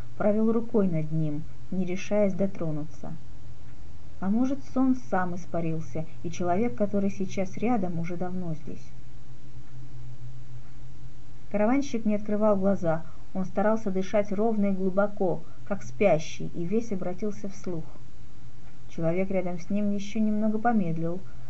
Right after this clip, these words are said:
сказал очень тихо, но Сюрикен узнал голос Бороды. «Вроде спит». Потом Борода отошел прочь, другие тоже, и все смолкло. Караванщик не решался посмотреть, что случилось, пока он спал.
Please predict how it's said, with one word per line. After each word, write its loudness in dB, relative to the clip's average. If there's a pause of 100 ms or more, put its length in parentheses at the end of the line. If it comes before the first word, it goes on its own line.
(480)
сказал 2
очень -2
тихо, 0 (320)
но -2
Сюрикен 0 (100)
узнал 2
голос 0
Бороды. 0 (1200)
«Вроде 0
спит». -2 (1000)
Потом 2
Борода 6
отошел 0
прочь, 0 (260)
другие 2
тоже, 2
и -2
все -2
смолкло. 0 (500)
Караванщик 2
не 4
решался 0
посмотреть, 0
что 0
случилось, 0
пока 0
он 2
спал. 0